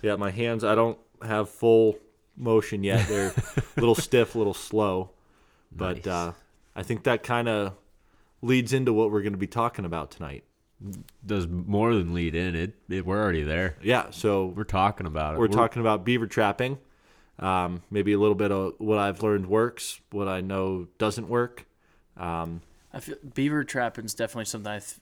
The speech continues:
Speaker 3: I can s-, confidently say we have down. You know, we
Speaker 1: Oh, yeah.
Speaker 3: beaver tra-, I mean, I'm not gonna kid you. It's not that hard to trap beavers. If you got beavers, you can probably figure out how to trap 'em.
Speaker 2: Mm-hmm.
Speaker 3: Um, but it took Tom and I maybe a season or so to figure it out.
Speaker 1: There's a couple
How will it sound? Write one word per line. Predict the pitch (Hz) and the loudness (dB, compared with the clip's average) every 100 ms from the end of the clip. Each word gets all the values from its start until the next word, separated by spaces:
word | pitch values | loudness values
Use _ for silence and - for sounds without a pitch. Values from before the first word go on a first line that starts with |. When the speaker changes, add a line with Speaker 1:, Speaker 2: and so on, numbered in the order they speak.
| _ _ _ - 113 | _ _ _ -20 -16
Speaker 3:
I | |
can | 107 | -14
s-, | 104 - - - | -12 -14 -16 -12
confidently | - 139 127 123 | -4 -4 -4 -6
say | 117 - 113 | -2 -2 -2
we | 107 | -2
have | 104 104 98 | -2 -4 -2
down. | 104 107 110 110 - _ - | -4 -4 -8 -14 -20 _ -12
You | 107 | -2
know, | |
we | 120 | 0
Speaker 1:
Oh, | 85 | 0
yeah. | 82 69 - - | -4 -6 -12 -2
Speaker 3:
beaver | 185 170 | 4 4
tra-, | 139 | 4
I | |
mean, | 135 127 120 - - | 0 -2 -6 -14 -12
I'm | 117 | -8
not | 117 | -6
gonna | 110 110 | -6 -10
kid | - 113 | -6 -4
you. | 110 | -4
It's | 104 | -4
not | 117 110 | -6 -6
that | 107 101 | -6 -6
hard | 110 110 113 120 _ _ - | -6 -4 -6 -12 _ _ -20
to | 120 | -12
trap | - 113 | -4 -4
beavers. | 123 120 113 | 0 -2 -2
If | 95 | -4
you | 117 | -4
got | 123 | -2
beavers, | 113 107 107 98 | -2 -4 -6 -10
you | 104 | -12
can | 98 | -14
probably | 101 95 92 92 | -10 -8 -8 -12
figure | - 95 | -10 -10
out | 101 | -10
how | 95 | -12
to | |
trap | - 104 - | -10 -8 -8
'em. | 110 104 - | -10 -16 -12
Speaker 2:
Mm-hmm. | 90 87 82 80 | -8 -8 -6 -6
Speaker 3:
Um, | 101 104 | -6 -4
but | 131 | -4
it | 185 | -4
took | - - - | -4 -4 -4
Tom | 127 120 123 123 | -2 -2 -4 -6
and | 113 | -4
I | 110 | -4
maybe | 107 110 113 | -4 -4 -2
a | |
season | 107 - 117 117 127 127 - | -4 -4 -4 -4 -8 -12 -14
or | 127 | -10
so | 127 139 131 | -8 -6 -4
to | 131 | -6
figure | - 131 127 | -6 -6 -4
it | 127 | -4
out. | 131 139 - - _ | -6 -8 -12 -20 _
Speaker 1:
There's | - 156 160 151 | 4 6 6 2
a | - 139 | -4 -4
couple | - 185 190 185 165 156 | 0 0 4 2 2 -2